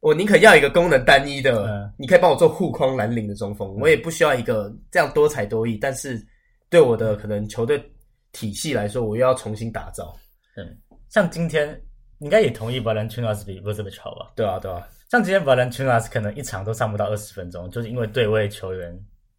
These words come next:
Speaker 2: 他不太适合去对到。
Speaker 1: 对啊，因为移动太缓慢了。
Speaker 2: 对，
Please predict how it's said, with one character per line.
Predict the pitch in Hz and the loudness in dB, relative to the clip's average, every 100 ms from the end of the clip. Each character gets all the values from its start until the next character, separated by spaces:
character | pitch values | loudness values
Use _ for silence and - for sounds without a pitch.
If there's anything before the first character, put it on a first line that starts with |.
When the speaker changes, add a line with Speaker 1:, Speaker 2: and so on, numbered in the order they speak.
| _ | _
Speaker 2:
他 | - 113 | -6 -4
不 | 110 | -4
太 | 107 | -4
适 | 104 - 98 | -6 -6 -10
合 | 92 | -10
去 | - 101 95 | -14 -16 -10
对 | 107 87 | -8 -6
到。 | 92 | -4
Speaker 1:
对 | |
啊， | 104 | -2
因 | |
为 | 143 | -2
移 | 117 117 | -2 0
动 | 139 117 | 0 0
太 | 123 107 | 0 -2
缓 | 90 82 | -4 -8
慢 | 101 87 | -6 -8
了。 | 101 | -8
Speaker 2:
对， | 104 | -10